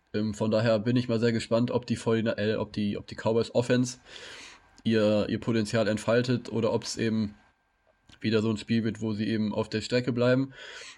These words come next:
Zumal natürlich auch das, das Rushing Game hier, ähm, ja, zumindest, sag ich mal,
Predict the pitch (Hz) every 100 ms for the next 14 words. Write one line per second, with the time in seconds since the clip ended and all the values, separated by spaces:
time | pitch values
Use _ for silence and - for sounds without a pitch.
0 | _ - 113 113 113 120 107 110 113 -
1 | - - 104 117 120 123 120 120 120 123
2 | 123 120 - - - - - - _ -
3 | 107 110 110 107 98 _ _ _ _ _
4 | _ _ _ _ _ _ _ _ _ _
5 | _ _ _ _ - - 82 95 80 -
6 | - - - - - 127 139 135 127 123
7 | 120 120 123 117 117 107